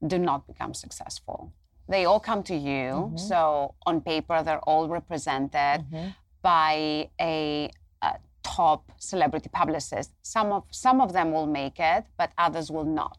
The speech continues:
Speaker 2: Mm.
Speaker 1: What are some of their traits or characteristics that they have, or maybe the work they put into it, that makes them successful?
Speaker 2: It's a great question. It's a great question. Um,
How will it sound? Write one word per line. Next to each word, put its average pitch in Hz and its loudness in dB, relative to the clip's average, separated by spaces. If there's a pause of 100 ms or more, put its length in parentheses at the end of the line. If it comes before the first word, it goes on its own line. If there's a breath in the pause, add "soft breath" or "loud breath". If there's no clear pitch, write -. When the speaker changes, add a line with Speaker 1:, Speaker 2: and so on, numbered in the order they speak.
Speaker 2:
Mm. 226 -2 (1080 loud breath)
Speaker 1:
What 226 6
are 269 2
some 208 0
of 196 -2
their 170 4
traits 156 -2
or 151 0 (600)
characteristics 151 -2
that 160 -6
they 151 -2
have, 156 2
or 151 0
maybe 143 -4
the 135 -6
work 135 -4
they 220 -2
put 240 -6
into 240 0
it, 233 0 (440 soft breath)
that 165 2 (280)
makes 175 -2
them 156 -4
successful? - -10 (140)
Speaker 2:
It's - -8
a 165 -4
great 165 4
question. 139 -6 (140)
It's - -20
a - -20
great 104 0
question. - -6 (680 soft breath)
Um, 196 4